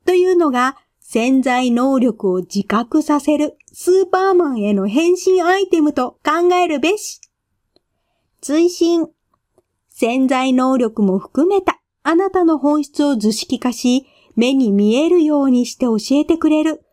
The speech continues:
ヒューマンデザインシステムを取り入れて、自分の可能性を発掘してみませんか？あなた自身もまだ知らない新しい自分を見てみたいと感じる方へ、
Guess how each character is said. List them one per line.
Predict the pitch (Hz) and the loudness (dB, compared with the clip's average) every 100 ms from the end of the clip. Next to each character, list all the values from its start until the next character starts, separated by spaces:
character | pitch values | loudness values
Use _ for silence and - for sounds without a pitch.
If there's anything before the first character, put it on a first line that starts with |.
| _ | _
ヒ | - 359 | -8 -2
ュ | |
ー | 392 | 0
マ | 415 | 2
ン | 392 | 0
デ | 381 | 0
ザ | 370 381 | 0 0
イ | 381 | 0
ン | |
シ | 370 381 | 0 -2
ス | - | -2
テ | 277 | -4
ム | 240 | -2
を | 220 | -2
取 | 214 208 277 | -2 0 0
り | |
入 | 381 | 0
れ | 370 | -2
て、 | 359 - _ - | -4 -8 _ -8
自 | 254 262 | -2 0
分 | 262 285 | 2 0
の | 285 | 0
可 | 294 285 | -2 -2
能 | 294 320 | 0 -2
性 | 330 311 302 | 0 0 0
を | 294 - | -2 -8
発 | - 269 262 | -6 -6 -4
掘 | 320 330 | -2 -2
し | |
て | 339 | 0
み | 302 302 | 0 2
ま | 294 | 0
せ | 320 302 | 0 -2
ん | 262 | -4
か？ | 208 196 392 _ _ _ _ _ _ _ _ _ _ _ | -4 -4 -4 _ _ _ _ _ _ _ _ _ _ _
あ | - | -2
な | 294 381 | 0 0
た | 359 302 | -2 -4
自 | 220 | -2
身 | 339 349 359 | 0 2 0
も | 262 202 | 0 0
ま | 208 320 | 0 0
だ | 370 | -2
知 | 285 - | -6 -6
ら | 196 247 | -2 0
な | 359 403 | 2 2
い | 359 - | -2 -2
新 | 294 330 392 | -4 -2 -2
し | 403 415 | 0 2
い | 381 | 2
自 | 339 | 2
分 | 311 311 | 0 2
を | 294 | 2
見 | 269 359 | 2 2
て | 427 | 2
み | 381 | 0
た | 370 403 | 0 -2
い | 440 - _ - | -2 -6 _ -4
と | 269 | -2
感 | 233 226 294 | -2 0 2
じ | 359 | 0
る | 359 | 0
方 | 370 359 | -2 0
へ、 | 381 - | -2 -2